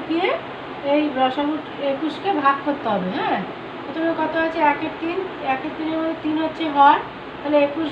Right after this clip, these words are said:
ভাগ তিন সমান সাত, ভাগ করলে সাত। আবার দেখো,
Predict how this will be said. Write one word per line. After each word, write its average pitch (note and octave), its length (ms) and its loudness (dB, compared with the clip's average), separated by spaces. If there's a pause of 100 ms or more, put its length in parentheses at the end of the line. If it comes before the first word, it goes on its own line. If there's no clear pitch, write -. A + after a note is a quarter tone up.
(120)
ভাগ D#4 160 4 (160)
তিন D4+ 160 0 (160)
সমান E4 300 2 (240)
সাত, C#4 280 4 (160)
ভাগ B3 220 -4
করলে E4 260 -4 (120)
সাত। B3+ 220 2 (800)
আবার D4+ 260 2
দেখো, D#4+ 260 0